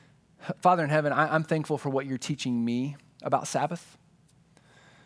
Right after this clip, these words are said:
I'm thankful that from the very beginning, it's, it's undeniable. You rested to show us a pattern. When you set the Israelites free, you said, "I want you to take a day tomorrow to rest with me."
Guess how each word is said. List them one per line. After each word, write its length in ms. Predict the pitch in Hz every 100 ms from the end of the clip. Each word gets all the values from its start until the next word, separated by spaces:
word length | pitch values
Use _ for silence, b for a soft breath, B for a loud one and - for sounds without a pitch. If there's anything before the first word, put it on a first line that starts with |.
| B
I'm 120 | 147
thankful 360 | 147 165 156 156
that 140 | 143
from 120 | 156
the 80 | 151
very 220 | 131 147
beginning, 460 | 139 135 139 135 123
it's, 200 | 143 139
it's 160 | 156 180
undeniable. 600 | 170 135 127 143 117 117
You 400 | 123 143 185 185
rested 480 | 147 151 139 147 127
to 120 | 139
show 320 | - 143 135
us 160 | 131 135
a 40 |
pattern. 480 | - 131 131 127 123 - b b b b b b b
When 160 | 143 147
you 100 | 170
set 320 | 165 190 165
the 140 | 160 151
Israelites 460 | 147 156 143 139
free, 200 | - 151
you 120 | 147
said, 180 | 151 139 -
"I 200 | 143 151
want 340 | 151 143 139 135
you 160 | 143
to 100 | -
take 220 | 143 143
a 40 | 131
day 200 | 135 131
tomorrow 320 | - 139 131
to 160 | - 127
rest 300 | 127 127 131
with 280 | 131 131
me." 280 | 127 120 117